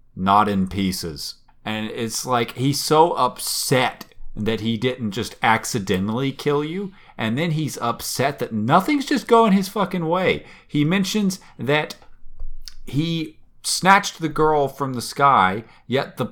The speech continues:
powers of that miserable servant of the goddess managed to pull her away from his influence. And it's all just gone to shit since then,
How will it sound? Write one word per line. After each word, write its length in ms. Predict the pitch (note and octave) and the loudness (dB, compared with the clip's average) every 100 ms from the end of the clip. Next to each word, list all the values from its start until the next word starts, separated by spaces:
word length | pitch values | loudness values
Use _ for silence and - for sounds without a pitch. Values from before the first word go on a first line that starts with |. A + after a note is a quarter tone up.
| - - | -8 -2
powers 540 | - F3 F3 F3 - | 8 10 8 4 -2
of 120 | A#2+ | -2
that 200 | B2 - | -2 -2
miserable 920 | A2 A2 A#2+ D3 D#3 D#3 D3 A#2+ B2+ A#2+ | -2 -2 4 4 4 6 4 6 2 2
servant 600 | - C3+ C3 A#2+ B2+ A2 | 2 6 6 4 0 -2
of 160 | G#2+ | -2
the 100 | G2 | -2
goddess 720 | F#2+ A2+ A#2 B2+ G2 F2 - - - - | -2 2 6 6 2 -2 -6 -10 -14 -10
managed 480 | G2 G2+ G#2 G#2+ - | -4 -2 -2 -4 -6
to 60 | - | -8
pull 360 | - G2 F#2+ | -6 -2 -2
her 320 | F2+ G#2 - - _ | -2 -4 -4 -8 _
away 680 | A2 G#2+ G#2+ B2+ A#2+ G2+ A#2 | -4 -2 2 4 4 2 -6
from 260 | - A#2 G2+ | -6 -4 -2
his 200 | A2+ A#2 | -2 -2
influence. 720 | E3 D#3+ B2+ G#2 C2+ A#1+ - - - - | -4 -2 -2 -2 -4 -10 -16 -18 -20 -16
And 200 | - A#2 | -6 -4
it's 160 | B2 A#2 | -4 -6
all 260 | - C3+ F3+ | 0 0 2
just 280 | G#3+ - - | -2 -2 2
gone 240 | C#3 A#3+ | 6 6
to 100 | C#4 | 6
shit 340 | - - D#4+ | -4 -4 -4
since 320 | - C#3 A2 - | -4 -4 -4 -4
then, 360 | F2+ F#2+ E3 | -6 -4 -6